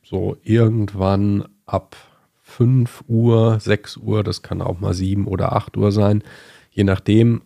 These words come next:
Aber ja, dann irgendwann wird das Notebook zugeklappt oder wenn ich im Büro bin, ähm,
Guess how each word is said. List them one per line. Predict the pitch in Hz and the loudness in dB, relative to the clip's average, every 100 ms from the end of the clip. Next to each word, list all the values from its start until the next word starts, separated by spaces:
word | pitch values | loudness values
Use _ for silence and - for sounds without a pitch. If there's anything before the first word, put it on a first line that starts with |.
| _ | _
Aber | 101 101 98 104 101 98 98 - | 0 0 2 2 2 0 -4 -4
ja, | 117 85 | -2 -2
dann | - 92 | -4 -6
irgendwann | 92 98 98 92 | -6 -6 -6 -6
wird | 92 | -8
das | 101 - | -8 -4
Notebook | 95 - 90 - | -6 -6 -12 -6
zugeklappt | 135 127 - 113 - | 0 0 0 -2 -2
oder | - 95 90 87 | -6 -6 -6 -8
wenn | - | -14
ich | 98 - | -14 -8
im | 92 | -8
Büro | 92 92 95 | -4 -2 -2
bin, | 98 92 92 _ _ _ _ _ _ _ | 0 -2 -4 _ _ _ _ _ _ _
ähm, | 107 90 87 90 | -6 -4 -4 -8